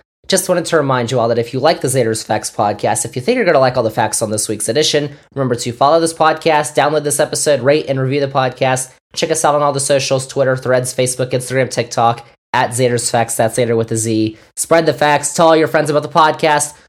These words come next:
the newsletter, Xander's Weekend Facts, a recap of the week's top headlines every Sunday morning. It is free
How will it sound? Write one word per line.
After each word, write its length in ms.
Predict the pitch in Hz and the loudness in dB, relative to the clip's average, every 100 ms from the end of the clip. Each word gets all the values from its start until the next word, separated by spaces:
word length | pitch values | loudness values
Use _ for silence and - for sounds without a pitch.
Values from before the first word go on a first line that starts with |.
| _ | _
the 80 | - | -2
newsletter, 560 | 143 139 147 139 139 - _ | 0 2 2 2 0 -6 _
Xander's 320 | - 143 135 127 | -4 0 0 -2
Weekend 340 | 127 127 123 | -2 -2 -2
Facts, 360 | 127 123 127 - | -2 0 -2 -2
a 60 | 127 | 0
recap 420 | 135 131 139 123 | 0 0 -4 -2
of 80 | 120 | -4
the 40 | |
week's 220 | 120 110 | -4 -6
top 300 | - 135 117 | -2 -2 0
headlines 420 | 135 120 113 113 - | -2 -2 0 -2 -4
every 220 | 120 123 | -4 -2
Sunday 300 | - 123 113 | -2 -2 -2
morning. 360 | 117 127 120 | -2 -2 -2
It 80 | 104 | -4
is 140 | 107 - | -6 -6
free 480 | - 151 143 135 | -2 -2 -2 -6